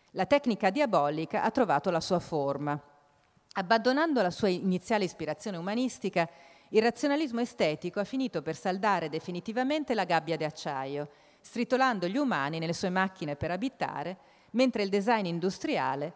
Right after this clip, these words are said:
ha compiuto la missione di far penetrare l'economia anche negli anfratti più segreti della vita quotidiana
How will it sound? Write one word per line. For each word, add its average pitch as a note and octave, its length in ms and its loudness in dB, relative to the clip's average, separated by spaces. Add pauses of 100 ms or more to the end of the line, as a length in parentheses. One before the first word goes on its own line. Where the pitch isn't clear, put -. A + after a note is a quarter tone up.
(140)
ha F#3+ 100 -2
compiuto B3 400 0
la F3 100 0
missione G3 460 -2
di F3 80 -2
far E3+ 220 0
penetrare G3 480 0
l'economia F3 840 -2
anche G3 280 -2
negli G#3 180 -2
anfratti G#3 440 -2
più F3+ 100 -8
segreti E3+ 440 -6
della D#3+ 160 -4
vita D#3 260 -6
quotidiana C#3+ 720 -8